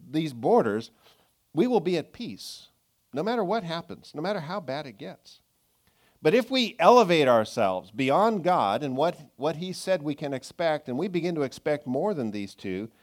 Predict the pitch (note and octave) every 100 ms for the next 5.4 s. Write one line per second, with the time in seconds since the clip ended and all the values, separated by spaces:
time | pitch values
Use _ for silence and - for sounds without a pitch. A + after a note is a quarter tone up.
0 | _ _ _ - D3+ G#3+ C#3 B2 C3+ -
1 | B2+ F#2 G2+ G2 A#2 - - _ _ _
2 | _ _ _ _ _ _ _ _ _ _
3 | _ C3+ F#3+ E3 E3+ C#3+ C3+ A#2+ - C#3
4 | - B2+ A2+ G#2+ - G#2+ A#2 A#2 A2 G2+
5 | - C#3 A#2+